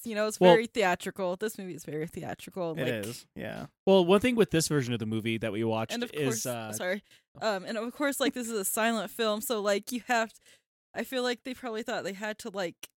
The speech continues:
Speaker 1: express, um, everything
Speaker 3: Something.
Speaker 1: through their facial expressions, so they had to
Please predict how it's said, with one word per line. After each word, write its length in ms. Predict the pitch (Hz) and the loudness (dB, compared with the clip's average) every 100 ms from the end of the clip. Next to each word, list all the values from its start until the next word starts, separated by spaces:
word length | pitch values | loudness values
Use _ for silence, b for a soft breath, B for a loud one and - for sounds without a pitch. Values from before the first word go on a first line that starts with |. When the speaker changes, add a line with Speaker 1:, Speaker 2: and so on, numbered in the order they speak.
| _ _ - | _ _ -12
Speaker 1:
express, 880 | 185 - - 220 240 - - - - _ | -12 -12 -4 -2 0 -2 -4 -6 -10 _
um, 420 | 220 190 156 151 - _ _ _ _ | -4 -2 -6 -12 -16 _ _ _ _
everything 240 | - 196 220 | -4 -2 -2
Speaker 3:
Something. 420 | 277 - 151 147 | 2 4 4 0
Speaker 1:
through 160 | - 240 | -2 -4
their 140 | 214 175 | -2 -4
facial 420 | - 233 - 208 | -4 -6 -6 -12
expressions, 560 | 220 - 214 - 214 | -10 -6 -6 -8 -12
so 100 | - | -10
they 100 | 175 | -8
had 180 | 180 196 | -6 -6
to 60 | - | -8